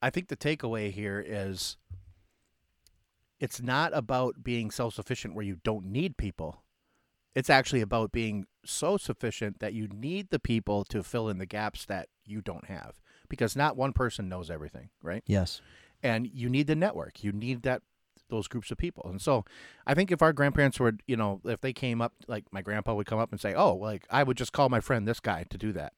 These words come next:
Speaker 1: for me," you know, instead of, like, or I would just do it myself. But if he couldn't, he would, he'd know the guy to call. We might not even know where to start. And that might be a big thing that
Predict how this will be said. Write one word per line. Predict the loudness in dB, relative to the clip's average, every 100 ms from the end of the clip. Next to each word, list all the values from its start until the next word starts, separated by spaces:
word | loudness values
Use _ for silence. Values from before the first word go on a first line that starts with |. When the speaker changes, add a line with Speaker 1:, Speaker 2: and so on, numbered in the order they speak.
| _
Speaker 1:
for | -8
me," | -6 -10 -16 _ _ _ _
you | -2 0
know, | -2 -6 _ _ _ -4
instead | -4 2 4
of, | 4 4
like, | 2 0 -2
or | 6 8
I | 8
would | 6
just | 2
do | -2
it | -4
myself. | -4 0 0 0 -6 -20 _ _ _ _ _ _
But | 8 8
if | 6 4
he | 2
couldn't, | 0 0 0 -4
he | -2
would, | -2 -4
he'd | -2 0
know | 2
the | 0
guy | 0
to | -2
call. | 2 2 2
We | 2 4
might | 4
not | 4 2
even | 2 0 -4 -8 _ _ _ _
know | -2 0
where | -2
to | -6
start. | -6 -4 -4 -6 -16 _ _ _ _ _ _
And | 2 4
that | 4
might | 2 4
be | 2
a |
big | 2 -2 -2
thing | -2 0 2
that | 0 -4